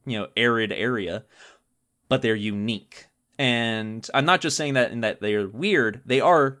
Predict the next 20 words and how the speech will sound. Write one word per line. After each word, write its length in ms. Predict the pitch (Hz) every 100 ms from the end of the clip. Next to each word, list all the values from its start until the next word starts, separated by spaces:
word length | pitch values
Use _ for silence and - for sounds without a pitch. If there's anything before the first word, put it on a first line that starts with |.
| -
unique 520 | 104 117 117 127 -
to 180 | - 123
Australia 720 | 107 - 135 120 101 87 101 - _ -
very 260 | 113 104
often. 500 | 82 107 - - - - _ _ _ _ _ _ _ _ _ _ _
Huge 1200 | - - - - 180 185 190 185 185 175 160 139
amounts 720 | 123 120 104 - - - - _ _ _ _ _
of 140 | 123 117
the 80 |
wildlife 520 | 107 113 123 127 131 127
in 60 |
Australia 520 | 120 - 123 110 107 -
are 120 | 107
endemic, 600 | 104 101 120 113 - -
meaning 360 | 110 120 110 104
they're 220 | 95 - _
only 380 | 127 127 123 120
found 640 | - 127 110 95 87 - _ -
in 140 | 107
Australia. 680 | 95 - 107 92 - -